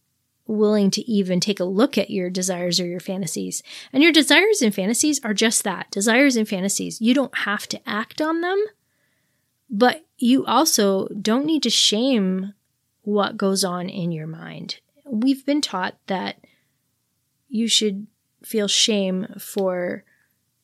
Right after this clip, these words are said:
thoughts, 'cause even lusting in your mind is a sin, right? So if you believe that, if you've been taught that, then of course what you desire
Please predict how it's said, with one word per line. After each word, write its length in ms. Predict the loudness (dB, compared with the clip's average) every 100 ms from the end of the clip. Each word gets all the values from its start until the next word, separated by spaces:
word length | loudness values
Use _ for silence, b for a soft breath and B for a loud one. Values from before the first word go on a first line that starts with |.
| _ _ -20
thoughts, 640 | -12 -4 -4 -4 -6 -8
'cause 280 | -4 -4 -4 -14 _ -6
even 380 | -2 0 0 -2
lusting 420 | -4 -4 -2 0
in 100 | 0
your 120 | 0
mind 340 | -2 -2 -2
is 160 | -4 -4
a 40 |
sin, 400 | -4 -2 -2 -4
right? 300 | -6 -2 -4
So 200 | -2 -2
if 120 | -4 0
you 140 | -2
believe 380 | 0 0 -2 2
that, 480 | 4 6 4 0 -2
if 180 | -6
you've 160 | -4 -6
been 160 | -4 -4
taught 380 | -2 -4 -4
that, 340 | -4 -4 -6 -10 b b b b b
then 120 | 0 0
of 160 | 0
course 460 | 0 0 2 2 0
what 120 | -2
you 140 | -2
desire 560 | -2 -2 -4 -6 -4 -4